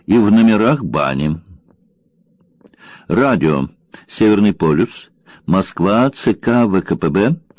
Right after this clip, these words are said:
Товарищу Сталину, товарищу Молотову. Дорогой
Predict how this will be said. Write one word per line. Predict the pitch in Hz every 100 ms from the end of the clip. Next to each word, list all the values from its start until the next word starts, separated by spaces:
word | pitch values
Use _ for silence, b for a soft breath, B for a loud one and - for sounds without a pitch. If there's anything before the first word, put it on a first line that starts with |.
| B B
Товарищу | 104 117 101 90 -
Сталину, | 73 - - 117 143 160 180 180 b -
товарищу | 98 107 127 131 - 127
Молотову. | 127 135 120 78 - 76 78 B B B -
Дорогой | 107 113 107 160 165 156